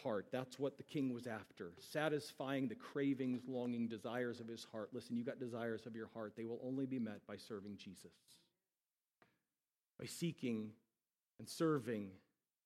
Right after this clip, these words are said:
and treasuring and walking with him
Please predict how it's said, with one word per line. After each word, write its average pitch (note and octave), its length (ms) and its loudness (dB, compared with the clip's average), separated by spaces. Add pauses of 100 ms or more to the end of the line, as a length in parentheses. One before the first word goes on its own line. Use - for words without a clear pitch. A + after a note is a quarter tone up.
(580)
and - 80 -16
treasuring B2+ 680 2 (920)
and A#2 100 -8
walking C3+ 580 0 (1500)
with B2 160 -4
him A2 400 2